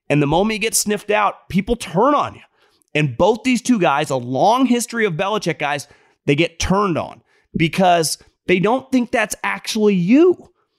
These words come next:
Like, the reason, like, watching LaFleur or even Sean McVay,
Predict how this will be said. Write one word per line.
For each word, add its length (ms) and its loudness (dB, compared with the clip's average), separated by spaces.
Like, 180 -2
the 100 2
reason, 320 0
like, 240 -6
watching 500 0
LaFleur 480 0
or 160 0
even 280 -2
Sean 340 -2
McVay, 380 -2